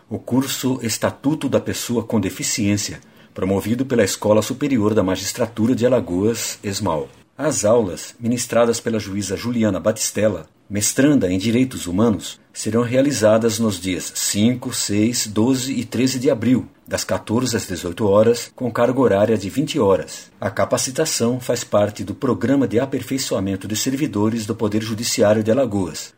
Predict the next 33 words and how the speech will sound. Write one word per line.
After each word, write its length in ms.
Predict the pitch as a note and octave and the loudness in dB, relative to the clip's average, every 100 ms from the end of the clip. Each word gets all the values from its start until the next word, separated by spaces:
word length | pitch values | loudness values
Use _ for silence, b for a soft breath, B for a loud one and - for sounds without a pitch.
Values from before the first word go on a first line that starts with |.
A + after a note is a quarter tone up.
| _ | _
Os 140 | C#3 - | -10 0
participantes 960 | B2 A2 B2+ - - G#2 A#2 C3 - | 0 0 -4 -6 -2 -2 -2 -6 -8
terão 300 | - C3+ B2+ | -2 2 4
aulas 280 | G#2 G2 F2+ | 4 2 -2
virtuais 560 | C#3 - A2 F#2+ E2+ G#2 | -6 -4 0 2 0 -4
expositivas 920 | D#3 - G#2+ F2+ - D3 G2+ E2 - | -4 -4 -4 -4 -4 -2 -2 -6 -8
sobre 320 | - A2+ G#2+ | -6 -2 0
o 60 | A2 | 0
Estatuto, 680 | A2 C3 B2+ A#2+ A2+ G2+ - | 0 -4 -4 -6 -6 -8 -16
direitos 380 | - G2 G2+ A2 | -6 0 2 2
fundamentais 640 | - A#2+ A#2+ C3+ - G2+ F2+ | 0 4 4 4 4 4 4
da 100 | G#2 | 0
pessoa 400 | A2+ - F#2+ F2+ | -2 -2 -2 -2
com 140 | G#2+ | 0
deficiência, 840 | A#2+ C#3 - C#3+ A2 B2+ - A#2+ - B | -2 -2 -2 2 4 4 2 -4 -6 B
direito 420 | G2 G#2 A2+ B2+ G#2 | -2 2 2 4 4
à 80 | |
acessibilidade, 1120 | B2+ A#2+ - C3+ C3+ A#2+ F#2+ F#2+ A2+ A2 A2 G#2 | 4 0 -2 0 2 0 2 4 4 2 -8 -6
à 80 | G#2 | -6
justiça 760 | G#2+ - - G#2+ B2 - C3 C3 B B | -4 -6 -2 -2 -2 -4 -4 -6 B B
e 100 | A2+ | -2
também 340 | C3+ A2 B2+ | 2 4 4
sobre 260 | C3+ C3+ A#2 | 2 0 0
os 160 | G#2+ | -2
tipos 300 | - D#3 D#3 | -2 -4 -2
de 100 | C3+ | -2
crimes 420 | - B2 D3 C3+ - | -2 2 2 2 0
praticados 640 | A2 G#2+ G#2 G2+ A2 A#2 | -2 -2 -2 2 2 0
contra 240 | - A2+ | -4 -2
a 40 | A2 | 0
pessoa 400 | G#2 - C3+ - | -2 -2 -2 0
com 120 | C3+ | -2
deficiência. 720 | C3 D3 D#3 D#3 G2+ F2+ - | -2 -2 -2 0 0 0 -8